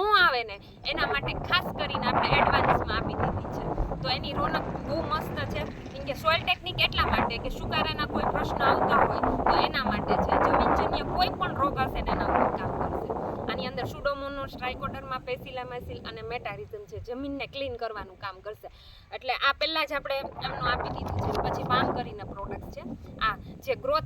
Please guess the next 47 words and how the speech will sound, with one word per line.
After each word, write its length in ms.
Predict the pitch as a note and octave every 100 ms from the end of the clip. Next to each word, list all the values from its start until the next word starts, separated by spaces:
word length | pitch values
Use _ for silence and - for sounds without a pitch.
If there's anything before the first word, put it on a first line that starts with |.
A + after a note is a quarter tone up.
| -
પ્રમોટર, 580 | C#4+ C#4 C4+ C4 C4 B3+
બધી 320 | B3 B3 C#4
જ 80 | B3
રીતના 380 | B3 - A#3
મૂળ, 280 | A3 B3 C4
તંતુ 400 | A3+ B3+ C4+ B3+
મૂળ 240 | A#3+ A#3 A3
માટે 320 | G#3 G3 F#3
છે. 480 | E3 - - - - -
અને 180 | A#3 B3+
આનો 340 | - C#4 E4
ડોઝ 340 | C#4 D#4 F4+ D#4
છે 260 | - F#4+
ને 100 | D4+ G#3+ - - - C#4
એ 160 | F4 G4+
આપણે 260 | - - E4 F4 D#4 C#5 C5 -
એક 220 | - -
લિટર 360 | F#4 F#4+ F#4+ G#4
છે 160 | G4
ને 240 | E4 B3+ C4+
એ 80 | C4+
પાંચ 340 | C#4 D#4+ E4+ C#4+
વીઘાની 380 | C#4 B3 A#3 A3+
અંદર 200 | A3+ -
થશે. 340 | A#3 F#3+ -
આ, 320 | - A3+ A3+ A3+ -
આ 40 |
બેયથી 400 | A#3+ D#4 F#4 F#4+
આપણે 240 | F4 E4+ F4
આપવું 280 | F4 -
હોય 160 | B3+ A3
તો 340 | - - -
આ 140 | C#4 C#4
અઢીસો 400 | D#4+ A4+ A4 D#4
ગ્રામ 280 | A#3+ G#3 A3+
છે 140 | C#4 D4+ - -
અને 160 | B3+
આ 80 | B3+
એક 200 | C4+ E4+
લિટર 340 | C4+ G#3+ G3 -
બેયથી 340 | A#3+ E4 F4
પાંચ 380 | - E4 G4 -
વીઘાની 380 | E4 C#4+ B3 A#3+
અંદર 240 | A#3+ A3
આપણે 220 | G#3+ A3
આપવાનું 540 | G3+ A#3 - F3+ F3+ A#3
છે. 120 | A#3+